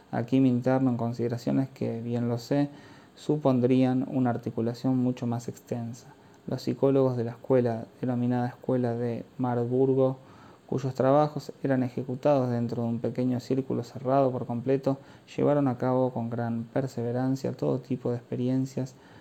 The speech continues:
relativas a una suerte de intuición que ellos denominaban pensamiento sin imágenes. Era cuestión de pensar sin imágenes ciertas formas que no eran más que formas significantes sin contexto,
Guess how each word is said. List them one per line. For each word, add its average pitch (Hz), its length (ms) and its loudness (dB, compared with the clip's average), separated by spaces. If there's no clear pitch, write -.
relativas 123 720 0
a 120 60 -4
una 117 160 -6
suerte 120 380 -2
de 120 140 -2
intuición 135 680 0
que 123 140 -4
ellos 127 260 -6
denominaban 135 640 0
pensamiento 127 600 0
sin 131 280 -2
imágenes. 120 720 -6
Era 123 180 2
cuestión 123 300 0
de 123 80 4
pensar 127 640 2
sin 147 260 0
imágenes 131 600 2
ciertas 139 420 0
formas 156 680 0
que 123 140 -4
no 120 100 2
eran 117 220 -2
más 131 280 0
que 127 180 -4
formas 135 480 0
significantes 127 800 -2
sin 127 140 -2
contexto, 120 580 -6